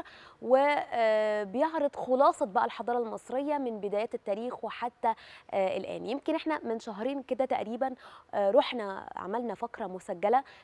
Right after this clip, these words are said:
في بحيرة عين الصيرة، يعني نقلة مختلفة تمامًا. هذا المكان كان عبارة عن مقلب قمامة، تلوث،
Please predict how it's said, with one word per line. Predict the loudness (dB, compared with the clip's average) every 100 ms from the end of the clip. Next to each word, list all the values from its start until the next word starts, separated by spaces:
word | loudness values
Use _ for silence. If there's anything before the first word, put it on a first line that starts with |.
| _
في | -10 -6 -2
بحيرة | -4 -2 -4 -4
عين | -6 -10
الصيرة، | -10 -12 -12 -12 -18 _ -20 -20 -20 -18 -2
يعني | 0 0 -2 -2
نقلة | -4 -4 0 0 0
مختلفة | -4 -14 -8 -8 -6 -6
تمامًا. | -4 -4 -6 -8 -6
هذا | -4
المكان | -4 -4 -8
كان | -8 -8
عبارة | -4 -2 -2
عن | -4 -6 -6
مقلب | -6 -6 -8 -10
قمامة، | -10 -8 -10 -14 _ _ -8
تلوث، | -4 -2 -4 -8